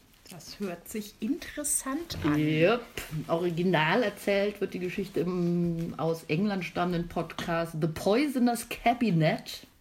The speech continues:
Speaker 2: Ähm, das sind die zwei Hosts Nick und Shinnet, die jede Woche abwechselnd von einem Giftmord erzählen und dazu passende Cocktails mixen und trinken.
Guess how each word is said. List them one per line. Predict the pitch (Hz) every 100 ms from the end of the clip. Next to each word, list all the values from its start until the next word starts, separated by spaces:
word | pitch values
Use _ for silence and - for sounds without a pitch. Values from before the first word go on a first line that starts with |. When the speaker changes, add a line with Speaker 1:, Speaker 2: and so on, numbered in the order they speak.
| -
Speaker 2:
Ähm, | 190 190 190 190
das | 190 180
sind | 196 190
die | 165
zwei | 175 165 180
Hosts | 185 185 180 - -
Nick | 185 190 - -
und | 175 165
Shinnet, | - - - 254 294 349 - - - 185 180
die | 196
jede | 185 185 175
Woche | 175 175
abwechselnd | 180 208 185 196
von | 190 180
einem | 175
Giftmord | 220 - 220 185
erzählen | 196 - 196 190 196 196
und | 160 160
dazu | 151 151 156
passende | - 143 151 147
Cocktails | - - 165 - - 185 180 -
mixen | 180 190 - - 240 339 - - - _ _ _ _ _ - -
und | 170 175
trinken. | 190 180 175 294